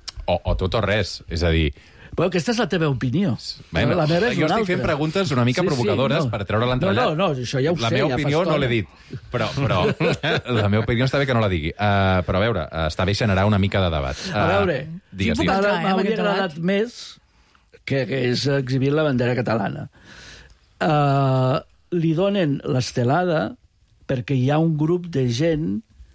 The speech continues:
Speaker 2: que, eh, reu-, eh, que són, em sembla, que els de Meridiana Resisteix, que van allà i, eh, segueixen la rua.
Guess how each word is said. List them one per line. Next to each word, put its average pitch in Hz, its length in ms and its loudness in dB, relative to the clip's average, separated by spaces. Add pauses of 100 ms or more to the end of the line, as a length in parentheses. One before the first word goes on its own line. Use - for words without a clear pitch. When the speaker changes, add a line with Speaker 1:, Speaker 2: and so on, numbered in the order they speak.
(480)
Speaker 2:
que, 147 500 0
eh, 143 180 0
reu-, 127 360 0
eh, 131 240 2
que 120 100 -4
són, 147 220 0
em 131 100 0
sembla, 151 280 0
que 131 100 2
els 113 80 0
de 139 60 0
Meridiana 127 500 2
Resisteix, 139 840 0 (680)
que 127 160 0
van 131 240 2
allà 165 600 0 (120)
i, 156 460 0
eh, 117 640 2
segueixen 147 320 -2
la 135 60 2
rua. 120 160 -2